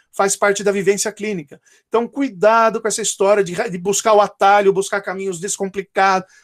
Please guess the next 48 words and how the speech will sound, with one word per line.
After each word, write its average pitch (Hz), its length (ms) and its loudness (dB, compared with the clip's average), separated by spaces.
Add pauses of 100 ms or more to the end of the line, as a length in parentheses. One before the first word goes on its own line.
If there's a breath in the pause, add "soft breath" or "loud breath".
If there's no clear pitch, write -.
(240 soft breath)
O 240 120 -8
que - 100 0
é 311 80 6
complicado, 247 680 -2
meu 202 100 -4
amigo, 196 200 0
é 208 40 -10
difícil 208 500 -4
você 175 180 -6
descomplicar, 180 480 -6
a 208 40 -2
não 214 80 -6
ser 220 140 -4
que 220 60 -12
você 214 80 -6
esteja 196 300 0
sabotando, 202 960 -2 (240 soft breath)
a 180 100 0
não 196 80 2
ser 214 140 0
que 214 80 -6
você 220 80 -2
esteja 202 260 -4
fechando 302 400 -2
os 214 120 -8
olhos 247 340 -2
e 254 180 -6 (220 soft breath)
fingindo 247 500 -2
que 240 240 -6
vai 214 200 2
dar 208 100 4
certo. 131 400 -6 (360)
Cuidado 214 400 0
com 247 140 -6
isso. 285 380 -4 (320)
É 202 80 0
uma 220 140 2
mensagem 190 540 2
meio 175 360 0
<laughs> - 60 -20
esquisita - 640 -6
que - 60 -20
eu 175 60 -2
deixo 180 200 -2
pra 185 100 -2
vocês 180 460 -2
pensarem, 175 560 -4
né? 196 200 -8